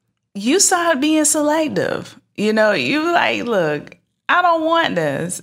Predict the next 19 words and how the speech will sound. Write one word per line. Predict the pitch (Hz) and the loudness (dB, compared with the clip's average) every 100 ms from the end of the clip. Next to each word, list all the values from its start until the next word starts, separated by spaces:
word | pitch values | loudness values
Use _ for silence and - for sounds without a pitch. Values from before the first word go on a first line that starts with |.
| 202 | -2
and | 214 208 | 0 2
I | 240 | 2
don't | 285 269 | 0 0
have | 262 262 | -2 -2
to, | 214 - | -2 0
I | 226 | 0
shouldn't | 247 294 233 | 0 -4 -4
have | 190 | -2
to | 175 | 0
downplay | 185 202 196 - 180 175 175 175 - _ _ _ _ - | 0 0 -2 -2 0 0 -2 -6 -16 _ _ _ _ -8
what | 170 190 190 - | 0 2 4 2
I | 180 | 0
want | 175 180 - | 0 -2 -2
someone | - 185 170 160 156 | 0 0 0 0 -2
to | 156 | -4
do | 135 202 247 | -2 -2 0
for | 254 247 | 2 2
me, | 240 247 240 240 240 | 2 0 0 0 -2
what, | 196 180 185 - - | -2 0 2 0 -8